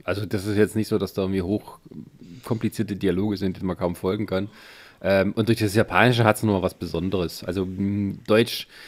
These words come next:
deutsche Synchronisation auf japanische Filme, ich weiß, es ist sehr anspruchsvoll, gerade weil eben,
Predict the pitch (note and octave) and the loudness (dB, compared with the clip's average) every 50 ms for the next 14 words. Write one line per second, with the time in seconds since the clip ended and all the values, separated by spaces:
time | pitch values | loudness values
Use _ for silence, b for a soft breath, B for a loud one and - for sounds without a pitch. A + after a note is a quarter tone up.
0 | B B B B B _ - C#3 D3+ C#3+ - D3 B2 C#3 C#3 C#3+ C#3 C#3 B2+ C3 | B B B B B _ 6 6 6 6 6 4 4 4 6 6 6 6 6 4
1 | B2 - C#3+ C3 C3+ C3 - C3+ B2 A2+ - G#2+ A#2 C3 C3+ B2+ C3 A#2+ - - | 4 4 4 4 4 4 4 4 2 2 2 0 0 2 2 2 2 0 2 4
2 | B2 C3+ C#3 C3+ A2 G2 G#2+ A#2 B2+ C3+ B2+ A2+ - B2 A#2 F2+ A2 C3+ C3+ - | 4 4 4 4 2 4 4 2 2 2 0 0 2 2 2 4 2 0 -2 -2
3 | - D3 C3+ - - C3+ C3+ D3 D3 D3 C#3 C#3+ - A2 G#2+ G#2+ A2 G#2+ G#2 A2 | -2 -2 -2 -2 0 2 4 6 6 4 2 0 -2 -2 0 2 0 0 -2 -4
4 | - - G#2+ A2 G#2 G2+ G#2+ G#2 - - G#2 G2+ G#2 G2+ G2+ G2+ G2 G#2+ | -10 -12 -6 -4 0 0 2 0 0 -2 -2 -2 0 0 0 -2 -4 -6